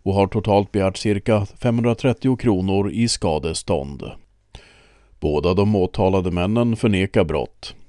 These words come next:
Advokaterna betonar inställningen men ger inga kommentarer i övrigt.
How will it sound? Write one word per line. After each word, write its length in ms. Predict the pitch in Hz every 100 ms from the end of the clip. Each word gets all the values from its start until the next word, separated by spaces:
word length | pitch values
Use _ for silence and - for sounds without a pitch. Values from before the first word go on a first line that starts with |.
| -
Advokaterna 760 | 104 110 120 95 90 - 113
betonar 540 | 110 117 110 95 110 113
inställningen 720 | 101 87 - 95 101 107 110 - - -
men 160 | - 113
ger 200 | 101 104
inga 220 | 107 107
kommentarer 680 | 110 131 135 104 90 98 101
i 60 | 92
övrigt. 520 | 65 58 57 -